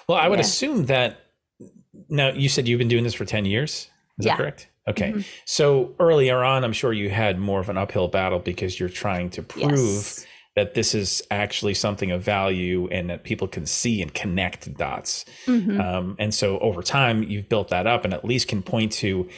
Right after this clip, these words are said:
Speaker 1: "Here's some results, here's how this is effective." And so maybe it's a little less,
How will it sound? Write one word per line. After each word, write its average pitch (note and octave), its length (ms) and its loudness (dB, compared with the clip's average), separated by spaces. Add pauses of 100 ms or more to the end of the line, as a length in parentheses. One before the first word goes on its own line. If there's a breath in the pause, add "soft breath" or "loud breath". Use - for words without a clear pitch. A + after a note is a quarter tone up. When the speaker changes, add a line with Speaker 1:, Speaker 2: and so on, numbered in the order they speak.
(200 loud breath)
Speaker 1:
"Here's C#3 300 2
some G#2+ 200 0
results, A#2+ 580 2
here's B2 400 0
how A#2 180 2
this G#2 180 0
is F2 120 -6
effective." A2 720 0 (480 loud breath)
And G2+ 200 0
so G2+ 300 2
maybe G#2 320 0
it's G2 140 -2
a G2 60 -2
little G2 420 0
less, - 480 0